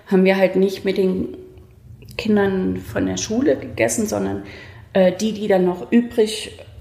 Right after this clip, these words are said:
waren aus dem Aussiebungsprogramm, die sind mit dem Bus abgeholt worden nach der letzten Stunde. Und wir haben dann dort auch unser Mittag eingenommen in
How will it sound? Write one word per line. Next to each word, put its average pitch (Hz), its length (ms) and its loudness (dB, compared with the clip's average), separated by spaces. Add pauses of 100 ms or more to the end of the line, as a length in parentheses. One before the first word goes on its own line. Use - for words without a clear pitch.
(180)
waren 180 380 4
aus 190 200 -2
dem 196 180 -4
Aussiebungsprogramm, 202 1500 -2
die 180 280 -4 (260)
sind 190 260 4
mit 185 160 2
dem 180 100 -2
Bus - 220 -2
abgeholt 240 540 0
worden 233 240 0
nach 202 140 -2
der 202 140 -8
letzten 190 380 -4
Stunde. 220 560 0 (500)
Und 190 120 2
wir 190 120 2
haben 202 160 2
dann 190 180 -2
dort 190 500 4 (300)
auch - 320 -6 (180)
unser 185 220 -2
Mittag 190 340 -6
eingenommen 254 520 -2 (600)
in 185 480 2